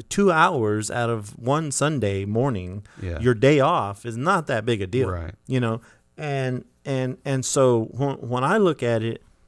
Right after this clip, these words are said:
Speaker 1: you know, to have the mentality of giving your all to what Jesus wants is to have the mentality of, "Here I am, Lord, send me."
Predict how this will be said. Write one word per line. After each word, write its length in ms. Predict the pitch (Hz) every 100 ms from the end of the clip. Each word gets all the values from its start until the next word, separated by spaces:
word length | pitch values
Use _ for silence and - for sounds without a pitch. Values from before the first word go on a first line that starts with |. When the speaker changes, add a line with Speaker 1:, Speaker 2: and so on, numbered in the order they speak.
| _ -
Speaker 1:
you 100 | 135
know, 180 | 127 113
to 160 | 107
have 400 | 123 120 156 170
the 80 | 151
mentality 640 | 147 127 120 135 135 123 113
of 220 | 104 98 _ _ _ 113
giving 280 | 139 147 160
your 160 | 131
all 440 | 123 110 110 107 - _ _ _
to 120 | - 113
what 220 | 123 120
Jesus 360 | 117 101 98
wants 380 | 113 120 113 - _ _ _ _ _ _ _ -
is 140 | 131 120
to 100 | 135
have 240 | 113 127 120
the 80 |
mentality 500 | 117 117 113 113 104
of, 100 | 98 98
"Here 180 | 123
I 140 | 117 107
am, 180 | 101 98
Lord, 220 | 92 92
send 300 | - 104 101
me." 180 | 98 -